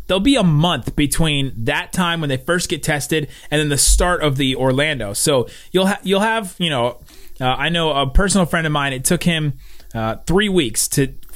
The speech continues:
to have, you know, between negative tests. So he tested positive, and then three weeks later, he tested negative for covid nineteen. And so, uh, you know, and a lot of people are saying two weeks. For my friend, it took three weeks. So between then,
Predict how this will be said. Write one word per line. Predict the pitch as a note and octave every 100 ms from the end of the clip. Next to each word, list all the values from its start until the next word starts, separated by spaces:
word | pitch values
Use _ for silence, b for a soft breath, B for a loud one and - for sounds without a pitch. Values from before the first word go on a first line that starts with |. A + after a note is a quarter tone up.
| E3+
to | - C#3
have, | C3 C3 C3 B2+
you | C#3 C3+
know, |
between | C3 C3 D#3+ C#3+
negative | C#3 C3 A#2+
tests. | - A#2 G2+
So | B2+
he | C3+
tested | C3 E3 D3+ C3+
positive, | E3+ E3+ E3 F3+ F3 E3+ B B A2+
and | C3+
then | C3+ B2 A#2+
three | - D#3 D#3+
weeks | E3 -
later, | D3+ C#3+ C#3
he | C3+
tested | C#3 C3+ - B2+
negative | B2 A#2 A2+ F#2+ - B B
for | - B2+
covid | C3+ B2 A#2+
nineteen. | A2+ A2 - G#2+
And | F#2 B2
so, | - B2 G#2+ B B B B B2+
uh, | A#2 A2+
you | C3 B2+
know, | A#2 - D3+
and | C3+ C3
a | C3+
lot | D3 D3
of |
people | E3 D#3+
are |
saying | C3+ D3+ C#3
two | G#3+
weeks. | F3 A#2 -
For | A2+ -
my | B2+
friend, | B2 C#3
it | B2+
took | C3
three | - B2+
weeks. | A2 G2 -
So | -
between | C3+ E3+ F#3 F3
then, | E3 E3+